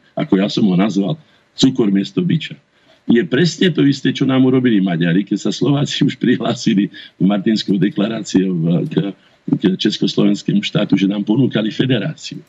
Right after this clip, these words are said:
Boli by nám dali, hádam, aj predsedu vlády v Budapešti Slováka, možno aj Hlinku by s tým spravili. Ale za pár chvíľ by nám boli zakrútili krkom, ako to robili celé stáročia. No. Teraz vám poviem, že on hovorí, že trikrát boli trpko sklamaní. Ja vám poviem, čo podľa Havla to je.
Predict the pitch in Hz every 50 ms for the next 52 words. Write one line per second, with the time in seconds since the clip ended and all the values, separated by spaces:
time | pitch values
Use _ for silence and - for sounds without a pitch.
0 | _ _ - - - - - - 113 117 123 123 135 123 123 120 120 113 120 123
1 | 123 117 120 120 117 117 117 127 123 - - - 123 120 - - 135 120 120 107
2 | 107 110 127 131 120 123 101 104 127 147 151 - - - 113 - - - 98 92
3 | - 98 95 92 92 104 95 - - 92 104 107 101 95 110 98 - - 120 143
4 | 156 147 151 131 104 110 - - - 87 98 - - 92 - - - - - -
5 | 92 - - - - - - - _ - - 190 185 156 190 196 160 - 151 123
6 | 123 - 143 147 135 127 131 127 127 123 113 110 104 - - 120 120 120 123 117
7 | 107 - - 92 90 - 117 120 - 113 107 113 101 107 98 - 104 101 113 107
8 | 107 104 107 98 - - 117 110 92 - - 104 113 92 95 - - - - -
9 | 107 - - _ - - _ _ _ - - - - - _ _ _ _ _ _
10 | - 123 120 110 107 127 123 120 127 139 139 143 131 - 120 123 160 - - _
11 | _ - 92 95 101 110 110 113 110 160 104 85 - 120 165 151 - 113 107 107
12 | 104 98 107 107 107 - 113 - - - 104 - - - 82 87 85 78 78 85
13 | 95 101 101 87 - 117 131 127 107 - - - - 120 - - 113 98 107 104
14 | 90 95 92 95 101 92 - 92 87 - -